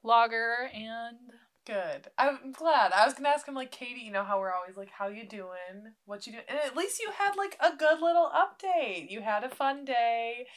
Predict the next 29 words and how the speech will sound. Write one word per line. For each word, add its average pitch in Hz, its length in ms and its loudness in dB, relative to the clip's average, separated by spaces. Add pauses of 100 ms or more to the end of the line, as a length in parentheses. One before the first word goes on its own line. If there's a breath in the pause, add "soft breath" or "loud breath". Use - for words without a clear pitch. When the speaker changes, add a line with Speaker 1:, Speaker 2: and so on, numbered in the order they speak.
(180 loud breath)
Speaker 2:
You're 220 200 -8
in 214 80 -4
a 214 60 -6
very 202 260 -2
Speaker 1:
Yes. 214 80 -12
Speaker 2:
fall 214 340 0
mood. 208 360 -8
I 185 120 0
can 202 180 -10
tell 180 240 -6
you're 202 160 -12
just 214 220 -20
in 220 140 -12
a 214 40 -14
good 214 240 -16
mood. 214 600 -20
Like, 214 100 -20
Speaker 1:
I'm 262 240 -4
Speaker 2:
this 247 240 -10
is - 60 -12
setting 233 260 4
the 240 60 2
Speaker 1:
so 240 80 4
Speaker 2:
episode 254 400 -2
off 202 360 4
on 226 140 -2
a 247 80 -8
good 220 200 -6
tone. 285 720 -2